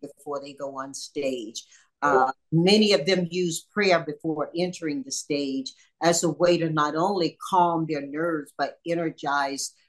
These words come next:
their talent in the most positive way. I've yet to meet anybody who I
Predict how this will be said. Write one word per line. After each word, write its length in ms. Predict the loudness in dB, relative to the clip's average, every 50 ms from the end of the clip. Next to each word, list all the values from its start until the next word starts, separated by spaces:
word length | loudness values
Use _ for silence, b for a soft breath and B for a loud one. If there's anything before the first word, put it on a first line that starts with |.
| _ _ _ -2
their 240 | 0 0 0 -2 -4 -8
talent 540 | -4 2 4 4 4 4 2 -2 -4 -6 -6
in 140 | -4 -2 -2
the 80 | -2 -2
most 400 | -4 -4 -6 -6 -8 -10 _ -2
positive 520 | 0 2 0 0 -2 -8 -10 -10 -10 -10 -6
way. 220 | -4 -4 -4 -4 -8 b b b b b 2
I've 220 | 2 4 2 0
yet 380 | -4 -4 0 0 0 0 -2 -6
to 120 | -8 -6 -4
meet 340 | -2 -2 0 0 -2 -4 -4
anybody 440 | -6 -8 -4 -4 -4 -4 -4 -4 -6 -6
who 120 | -4 -2
I 120 | -2 -2